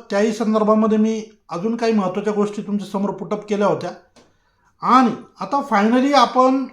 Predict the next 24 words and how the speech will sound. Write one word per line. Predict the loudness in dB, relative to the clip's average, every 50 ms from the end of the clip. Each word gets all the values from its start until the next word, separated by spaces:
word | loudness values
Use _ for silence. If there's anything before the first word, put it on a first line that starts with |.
| -8
अकरा | -10 -4 0 0 0
तारखेची | 2 2 0 0 0 -2 -6 -2 -2 -2
हिअरिंग | 0 2 2 2 2 2
जरी | 2 2 2 0
पुढच्या | 0 -2 -6 -8 -2 0 2
अठरा | 2 2 2 2 2
तारखेवर | 4 4 4 2 2 0 -2 -2
गेलेली | 0 0 0 0 2 2 2
असली, | 2 0 -2 -6 -10 -10 -12 -16 _ _ _ _ _ _ _ _ _ _ _ _ _
तरी | -4 -2 -2
अशी | -4 -2 0 -2 -2 0 -2 -4
काही | 0 2 2 2 2 0
तथ्य | -2 -4 -2 0 -2 -2
समोर | 0 2 2 2 4
आलेली | 4 4 4 4 2 2 4
आहेत | 2 2 2 -2 -6 -8 -10 -12 _ _ _ _ _ _ _ _ _ -4
की | -2 -2
ज्यामुळं | -2 2 4 6 6 6 6 4 4 4 4 4 0 -4 -8 -16 _ _ _ _ _ _ _ _ -10
रिनीट | -2 0 2 4 4 2 2 -2 0
होणं | 0 2 4 4 2 0 -2 -12 -20 _ _ _ _ -8
हे | -8
जवळपास | -2 2 2 2 2 2 2 0 0 0 -2
आता | -4 -2 -2 -4 -4 -6 -10 -20 _ _ _ _ _ _ _ _ _ _ _ _ _ _ _ _ _ _ _ _
अनिश्चित | -4 -2 0 0 0 -2 -4 -6